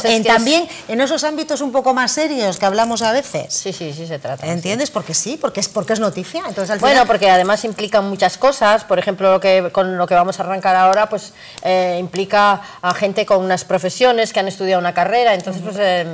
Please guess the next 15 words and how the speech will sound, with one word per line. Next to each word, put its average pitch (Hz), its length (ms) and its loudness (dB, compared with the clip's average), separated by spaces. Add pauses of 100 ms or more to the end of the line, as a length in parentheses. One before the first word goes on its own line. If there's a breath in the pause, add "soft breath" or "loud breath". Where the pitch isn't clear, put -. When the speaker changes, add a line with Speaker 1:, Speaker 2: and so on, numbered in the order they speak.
(340)
Speaker 1:
claro, 151 600 -6
eh, - 680 -14
es - 120 -10
importante 175 500 -6
Speaker 2:
Es 180 120 -2
Speaker 1:
eso. 185 80 -4
Speaker 2:
importante, 139 440 -10
sí. - 120 -14 (200)
Speaker 1:
Es - 100 -14
importante. 165 380 -6
Speaker 2:
Bueno, 147 300 -6
empezamos, 285 880 -4
em, 170 580 -10 (720)
yo, 170 500 -6
bueno, 156 160 -14